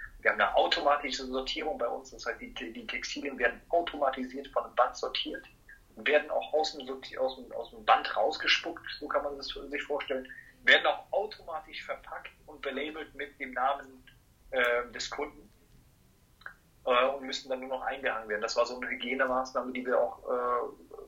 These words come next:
vollziehen wollten, dass wir sagen, wir wollen einfach bei uns auch die Kontakte minimieren und sagen, wenn das gefordert wird, dann machen wir das. Dann, das heißt, es wird gebügelt, es wird aufgehangen, das war's. Vorher war das so, dass das dann noch von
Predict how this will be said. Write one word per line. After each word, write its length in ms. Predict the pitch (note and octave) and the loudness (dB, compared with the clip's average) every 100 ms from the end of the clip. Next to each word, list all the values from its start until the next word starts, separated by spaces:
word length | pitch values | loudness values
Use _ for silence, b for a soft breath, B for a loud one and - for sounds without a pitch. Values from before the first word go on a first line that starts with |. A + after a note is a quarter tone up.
| - | -8
vollziehen 500 | - C3 B2+ D3 C3 | 0 2 4 2 4
wollten, 320 | A#2 B2+ C#3+ | 2 4 2
dass 160 | C3 B2+ | -4 -8
wir 80 | A#2+ | 2
sagen, 260 | A#2+ B2 | 2 2
wir 180 | B2 B2 | -2 -4
wollen 260 | B2 B2+ - - - - - | -2 -2 -4 -10 -20 -20 0
einfach 360 | - C#3 - - | 4 6 4 4
bei 160 | - - - | 4 2 -2
uns 540 | A#3+ C4 - - - - _ - | -2 0 -2 -4 -6 -16 _ 2
auch 180 | C3+ C3+ | 2 2
die 160 | C3 | -4
Kontakte 640 | B2+ C3 B2+ - A#2+ - B2 | -2 -2 -2 2 2 2 -8
minimieren 580 | B2 A#2+ A#2 A#2 D3 D3 | -10 -14 -14 0 0 0
und 140 | C3+ | -2
sagen, 260 | B2+ B2 A#2+ | 0 0 2
wenn 180 | C3 D3+ E3+ E3+ C#3 | 4 4 0 -14 2
das 360 | C3+ C#3 - - | 4 4 2 -2
gefordert 480 | C3 C#3+ D3 A#2 - | 2 6 8 8 2
wird, 180 | C3 - | -8 -2
dann 160 | A2+ - | -2 2
machen 280 | - G#2 | 2 0
wir 60 | A2 | -14
das. 100 | - - _ - - B B B - | -16 -20 _ -20 -20 B B B 2
Dann, 240 | A2+ A2 | 4 4
das 160 | A2+ A2+ | 2 4
heißt, 220 | C3 C3 | 6 4
es 120 | C3 C#3+ | -2 -2
wird 120 | - | 0
gebügelt, 380 | B2+ D3 D#3+ - | 0 -2 -4 -6
es 120 | - | -6
wird 160 | C#3+ | -2
aufgehangen, 540 | - C#3 - A#2+ A#2+ B2+ | 2 2 2 2 0 0
das 200 | B2+ - | -2 0
war's. 280 | A#2+ A2 - | 2 2 2
Vorher 280 | - A#2+ C3 | 2 4 6
war 120 | B2+ | 4
das 160 | C3+ | 4
so, 120 | - C3 | 0 0
dass 140 | B2+ | -2
das 200 | B2 - | -4 2
dann 140 | A#2+ | 4
noch 120 | A#2 - | 4 0
von 140 | - | -2